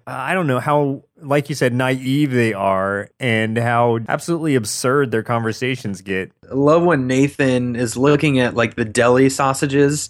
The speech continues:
Speaker 2: It's in that, like, glass deli case, and he's just looking at 'em. So he just
Speaker 1: <laughs>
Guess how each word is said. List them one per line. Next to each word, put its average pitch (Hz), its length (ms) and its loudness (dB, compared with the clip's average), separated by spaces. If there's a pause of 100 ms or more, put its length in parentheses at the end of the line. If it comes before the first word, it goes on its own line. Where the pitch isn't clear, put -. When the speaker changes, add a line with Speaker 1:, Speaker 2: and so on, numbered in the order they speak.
Speaker 2:
It's 123 240 0
in 131 200 2
that, 120 260 2
like, 113 180 0
glass 120 800 0
deli 120 340 0
case, 117 400 -2
and 123 60 -4
he's 117 160 -2
just 123 160 -4
looking 123 300 2
at 120 100 2
'em. 123 220 0 (100)
So - 180 0
he 147 80 4
just 156 220 2
Speaker 1:
<laughs> 156 180 -2